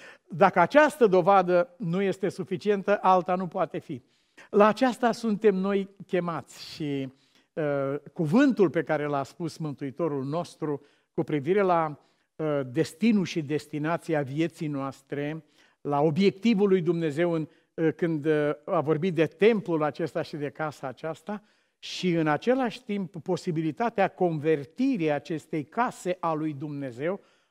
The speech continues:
a templului Duhului Sfânt în, în, uh, ceva care este numit peșteră de tâlhari, sau așa cum, uh, scrie cartea Apocalipsei în capitolul optsprezece, versetul doi,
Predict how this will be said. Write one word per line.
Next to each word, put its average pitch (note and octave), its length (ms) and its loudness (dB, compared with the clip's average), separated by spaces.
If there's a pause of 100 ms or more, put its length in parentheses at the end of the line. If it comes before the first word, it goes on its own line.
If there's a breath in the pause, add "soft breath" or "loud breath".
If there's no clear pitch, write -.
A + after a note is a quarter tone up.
a D3 280 2
templului F3+ 720 0
Duhului D#3 480 -4
Sfânt F#3 380 -6
în, F3+ 240 -2 (480)
în, F#3 240 4
uh, F3+ 180 0 (340)
ceva D#3+ 560 2
care D#3+ 240 -4
este D3 260 -8
numit D#3 260 -4 (120)
peșteră E3+ 480 -2
de D3+ 160 -2
tâlhari, D#3 640 -4 (300 soft breath)
sau E3 260 2
așa G3+ 240 0
cum, E3+ 280 -2
uh, D#3 160 -2 (440 soft breath)
scrie F3+ 380 2
cartea F#3 420 2
Apocalipsei E3 680 -4
în D3+ 60 -6
capitolul D3+ 520 -6
optsprezece, D3+ 880 -6
versetul D3 600 -6
doi, F#3+ 320 -2